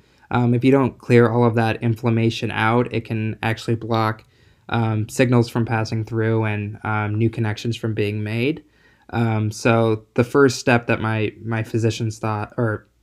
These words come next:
just, like, guided me to do was to, uh, seek treatment to clear the remainder of that inflammation out to see what recovery would come from that. Um, so I did a series of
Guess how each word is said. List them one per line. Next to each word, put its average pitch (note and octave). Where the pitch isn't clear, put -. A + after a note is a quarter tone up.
just, A#2
like, A2
guided A#2
me A#2
to A2
do A2+
was A2+
to, A2
uh, A2+
seek B2
treatment A#2+
to G#2+
clear A2
the A#2+
remainder A2+
of A2
that A2
inflammation A#2
out A#2
to B2
see A#2+
what A2+
recovery A2
would G#2
come G#2
from A2
that. G#2+
Um, A2+
so A#2
I A2
did A2
a A#2
series A2+
of G#2+